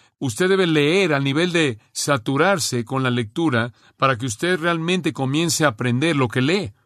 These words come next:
De otra manera, simplemente está desperdiciando el tiempo. No lea el Antiguo Testamento de esa manera, simplemente usted léalo de una forma narrativa.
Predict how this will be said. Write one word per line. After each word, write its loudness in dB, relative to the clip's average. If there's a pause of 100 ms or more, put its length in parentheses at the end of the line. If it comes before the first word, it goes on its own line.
(260)
De -4
otra 2
manera, 0
simplemente -2
está 2
desperdiciando 0
el 0
tiempo. -2 (320)
No 4
lea 2
el 0
Antiguo -2
Testamento -4
de 0
esa -2
manera, 0
simplemente -2
usted 0
léalo 0
de 0
una 0
forma -2
narrativa. -2